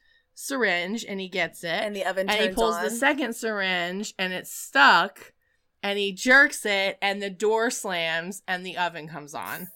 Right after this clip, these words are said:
Speaker 2: Fuck.
Speaker 1: Right. And the oven comes on, like, in these little, like, steps. So it's coming on,
Speaker 2: Yep.
Speaker 1: like, further away from him, further away from him,
Speaker 2: Yep.
Speaker 1: but it's starting at the door, and he's at the back of the oven,
Speaker 2: Oh,
Speaker 1: right?
Speaker 2: no.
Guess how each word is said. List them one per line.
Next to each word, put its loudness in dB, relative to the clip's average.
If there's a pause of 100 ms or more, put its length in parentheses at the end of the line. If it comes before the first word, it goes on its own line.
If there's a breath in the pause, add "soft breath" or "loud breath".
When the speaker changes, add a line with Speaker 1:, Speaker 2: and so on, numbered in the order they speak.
Speaker 2:
Fuck. 6
Speaker 1:
Right. 4 (580 loud breath)
And 6
the 4
oven 6
comes 2
on, 6
like, 2 (300 soft breath)
in 4
these 0
little, 4
like, 0
steps. 4
So 0
it's -4
coming -2
on, 2
Speaker 2:
Yep. 4
Speaker 1:
like, -2
further 0
away 0
from -6
him, -4
further -4
away 0
from 0
him, 2
Speaker 2:
Yep. 0
Speaker 1:
but -2
it's -4
starting 2
at -2
the -8
door, 0
and 0
he's -8
at -4
the -6
back 2
of -10
the -8
oven, 0
Speaker 2:
Oh, 2
Speaker 1:
right? 0
Speaker 2:
no. 4